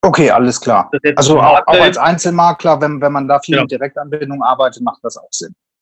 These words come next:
Speaker 2: Ja, genau.
Speaker 1: Okay, perfekt.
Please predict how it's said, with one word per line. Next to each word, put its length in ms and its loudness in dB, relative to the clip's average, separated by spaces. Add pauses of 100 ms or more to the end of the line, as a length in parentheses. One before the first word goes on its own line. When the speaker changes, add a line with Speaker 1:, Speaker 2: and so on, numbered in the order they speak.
(220)
Speaker 2:
Ja, 260 0 (140)
genau. 240 -10 (920)
Speaker 1:
Okay, 380 -10 (200)
perfekt. 460 -8